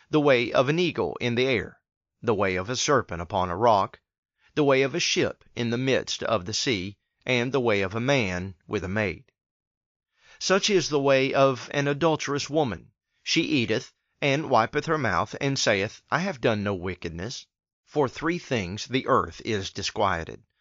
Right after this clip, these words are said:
and for four which it cannot bear. For a servant when he reigneth,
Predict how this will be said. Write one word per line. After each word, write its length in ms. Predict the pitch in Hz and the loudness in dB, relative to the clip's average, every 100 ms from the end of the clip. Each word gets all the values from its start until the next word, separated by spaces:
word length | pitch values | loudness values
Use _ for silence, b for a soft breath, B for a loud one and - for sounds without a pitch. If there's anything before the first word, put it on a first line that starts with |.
| - | -4
and 320 | 113 101 110 | -2 0 -4
for 400 | - 117 120 123 | -2 2 2 0
four 580 | - - 185 110 82 76 | -4 0 2 2 -4 -8
which 320 | 127 110 - - | -2 -2 -2 -6
it 180 | 113 - | -6 -2
cannot 400 | 123 95 82 90 | -2 -2 -4 -2
bear. 340 | 101 78 - _ _ _ _ _ b b b | -2 -2 -14 _ _ _ _ _ b b b
For 240 | - 139 | 2 2
a 60 | 160 | 4
servant 500 | - 131 90 107 - | 4 4 4 -2 -2
when 160 | 127 | -2
he 160 | 117 139 | 0 2
reigneth, 480 | 131 104 101 - | 2 2 -2 -6